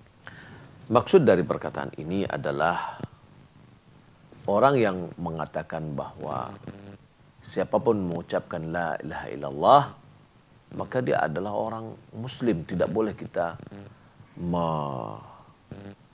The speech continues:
menghukum, ya, perbuatannya, perbuatan kafir atau musyrik. Tidak boleh kita menghukum dia adalah musyrik. Ya. Walaupun sebenarnya adalah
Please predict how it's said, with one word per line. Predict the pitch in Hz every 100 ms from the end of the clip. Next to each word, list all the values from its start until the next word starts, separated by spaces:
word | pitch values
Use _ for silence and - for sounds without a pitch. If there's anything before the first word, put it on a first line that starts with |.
| _ - _ -
menghukum, | 95 87 95 - - 98 82 - - _ - - _ _ _ _ _ - -
ya, | 82
perbuatannya, | - 80 76 87 - 101 98 92 82 71 - - - - - - - - - - -
perbuatan | 76 82 - 80 78
kafir | - 90 82 80 80 76 -
atau | - 80 82
musyrik. | 85 - 85 78 71 - - - - - - - - -
Tidak | 90 -
boleh | 85 95 90
kita | - 85
menghukum | 80 78 - 82 80
dia | - -
adalah | - 69
musyrik. | 76 85 - 82 78 73 - - - - - - _ - -
Ya. | - 135 - - - - - - - - -
Walaupun | 80 85 - 101
sebenarnya | - 85 80 80 101 57
adalah | 73 78 117